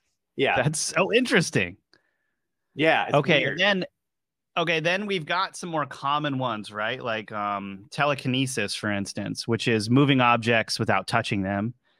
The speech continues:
Speaker 2: Um, you know, Yoda lifts a spaceship from the swamp, for instance, right? So, um, we've got, like, teleportation. This is people m-, moving, uh, objects or themselves to another place entirely. They're teleporting themselves.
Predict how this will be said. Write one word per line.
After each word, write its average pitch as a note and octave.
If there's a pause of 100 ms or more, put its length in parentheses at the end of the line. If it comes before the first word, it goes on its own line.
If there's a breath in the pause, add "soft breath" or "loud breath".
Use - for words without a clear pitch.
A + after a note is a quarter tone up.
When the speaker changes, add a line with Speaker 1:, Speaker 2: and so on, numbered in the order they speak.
(360)
Speaker 2:
Um, G2+ (300)
you B2+
know, G#2
Yoda A#2+
lifts A#2
a A2
spaceship -
from A2
the G2
swamp, G#2
for A2
instance, A2 (140)
right? A2 (420)
So, A2 (580 loud breath)
um, G#2 (300)
we've C#3+
got, C#3+
like, B2
teleportation. D3
This A#2+
is A#2+
people C3+
m-, A#2 (480)
moving, C#3+ (240)
uh, A2
objects C3
or B2+
themselves A2+
to E3
another B2+
place A2+
entirely. A2
They're G#2
teleporting G#2+
themselves. A2